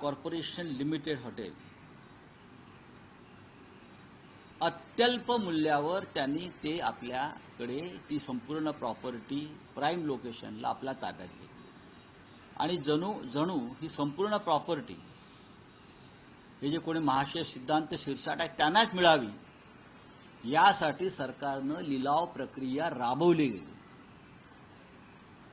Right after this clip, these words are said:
सदुसष्ट कोटी रुपयाला, साधारण सदुसष्ट कोटी रुपयाला,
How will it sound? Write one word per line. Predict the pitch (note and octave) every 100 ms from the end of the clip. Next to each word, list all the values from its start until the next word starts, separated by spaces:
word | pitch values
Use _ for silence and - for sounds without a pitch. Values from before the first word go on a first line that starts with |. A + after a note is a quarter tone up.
| -
सदुसष्ट | E3 F#3 A#3 A#3 -
कोटी | A#3 G3 F3
रुपयाला, | D#3+ A#2+ F2+ D2+ - - - - - - - -
साधारण | C3+ C3+ D#3 F3
सदुसष्ट | D3 D3 D3+ G3+ - G3+
कोटी | - C#3+
रुपयाला, | D3+ B2 C3 B2+ D#3